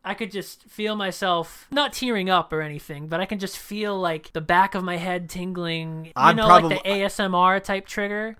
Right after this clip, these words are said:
Speaker 1: You ever heard about that?
Speaker 2: Uh,
Speaker 1: It's autosensory meridian response.
Speaker 2: I never heard of it.
Speaker 1: Oh, it's like a physical reaction in your brain when something really, really, to me, it, something resonates with me.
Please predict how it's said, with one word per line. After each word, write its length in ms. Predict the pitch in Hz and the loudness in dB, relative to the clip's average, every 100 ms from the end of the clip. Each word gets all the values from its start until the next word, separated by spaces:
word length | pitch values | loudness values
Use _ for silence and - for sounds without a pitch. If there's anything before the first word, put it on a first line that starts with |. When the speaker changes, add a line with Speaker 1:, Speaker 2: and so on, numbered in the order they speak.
| - | -6
Speaker 1:
You 80 | 196 | -2
ever 140 | 202 | 2
heard 180 | 185 196 | 2 2
about 260 | 196 196 | 0 -2
that? 320 | 196 196 208 - - | -2 -4 -4 -8 -8
Speaker 2:
Uh, 840 | 127 135 139 139 139 139 143 143 | -4 -2 -4 -4 -4 -4 -4 -4
Speaker 1:
It's 100 | 143 | -4
autosensory 800 | 143 185 202 196 202 190 208 196 | 0 2 2 0 -4 -6 -6 -6
meridian 460 | 175 156 160 175 185 | -4 -4 -4 -4 -6
response. 840 | 190 - 190 196 214 - - - _ | -10 -8 -8 -8 -10 -18 -20 -20 _
Speaker 2:
I 240 | 117 117 | -18 -16
never 280 | 120 127 127 | -14 -12 -10
heard 160 | 117 90 | -8 -8
of 80 | |
it. 160 | 87 - _ _ _ | -10 -14 _ _ _
Speaker 1:
Oh, 140 | 240 233 | 0 0
it's 140 | 196 | 0
like 100 | 226 | -4
a 60 | 202 | -6
physical 500 | - 254 269 269 269 | -6 -8 -8 -6 -6
reaction 560 | 233 196 208 - 196 | -2 0 0 -2 -8
in 100 | 180 | -8
your 140 | 170 156 | -6 -8
brain 480 | 156 175 185 165 156 | -8 -6 -6 -8 -10
when 440 | - 185 175 165 - | -6 -4 -4 -6 -10
something 680 | - - 240 233 220 190 170 165 | -12 -10 -10 -8 -10 -10 -10 -12
really, 440 | 175 226 233 220 | -10 -8 -6 -8
really, 480 | 214 208 196 170 160 | -6 -6 -6 -6 -8
to 120 | - | -6
me, 300 | 226 277 233 | -4 -4 -6
it, 340 | 175 180 196 | -8 -12 -16
something 440 | - 233 233 202 165 | -12 -10 -8 -8 -2
resonates 500 | 175 190 175 147 - | -2 -2 -6 -10 -14
with 140 | 147 | -18
me. 220 | 143 139 | -18 -20